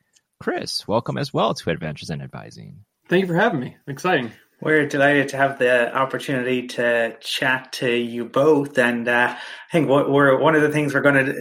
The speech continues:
Speaker 3: look to discuss is, is around kind of the pre-conferences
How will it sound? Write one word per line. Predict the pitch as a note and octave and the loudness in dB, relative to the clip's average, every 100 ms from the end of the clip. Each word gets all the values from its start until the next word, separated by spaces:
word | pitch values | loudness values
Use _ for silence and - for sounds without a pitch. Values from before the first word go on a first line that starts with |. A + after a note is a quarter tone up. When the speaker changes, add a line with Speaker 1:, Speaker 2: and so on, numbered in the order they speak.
| C3+ | -2
Speaker 3:
look | C3+ D#3+ | 2 2
to | - | 0
discuss | C#3 C#3+ - D3 C#3+ | 0 0 2 2 4
is, | C#3 C3 | 2 0
is | C#3 C#3 | 0 2
around | C3+ C3+ C3 C3 C3 - | 4 6 4 2 -2 -4
kind | B2+ | -2
of | A#2+ | 0
the | B2 B2 A#2+ - | 0 0 -4 0
pre-conferences | D#3+ D3+ D#3 C#3+ D3 C#3 - D3+ C#3+ C#3+ C#3 C3+ C3+ | 0 2 0 0 0 -2 0 2 4 2 2 0 -6